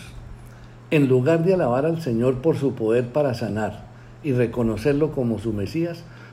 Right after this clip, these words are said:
los corazones rebeldes de los fariseos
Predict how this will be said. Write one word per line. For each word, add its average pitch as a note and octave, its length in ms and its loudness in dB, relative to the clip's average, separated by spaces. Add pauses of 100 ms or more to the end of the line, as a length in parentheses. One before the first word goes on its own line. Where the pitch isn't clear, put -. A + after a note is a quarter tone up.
los A2+ 180 -2
corazones A#2 680 -2
rebeldes A#2 580 2
de A#2 120 0
los G2+ 140 -2
fariseos A2+ 640 -4